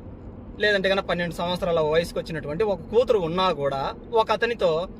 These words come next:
అక్ర సంబంధం పెట్టుకుందనేటటువంటి ఉద్దేశంతో తన భర్త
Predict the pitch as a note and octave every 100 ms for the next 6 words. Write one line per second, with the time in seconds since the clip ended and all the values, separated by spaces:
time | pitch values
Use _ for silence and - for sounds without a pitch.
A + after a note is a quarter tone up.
0 | - - F#3+ G3 A3 A#3+ G3+ F#3 D#3+ D#3+
1 | F3 F3+ E3+ D3+ C#3 B2+ C#3 C#3 C#3+ F3
2 | G3 G#3 C4+ G#3+ F#3+ D3+ F3 F3 D3 G#3+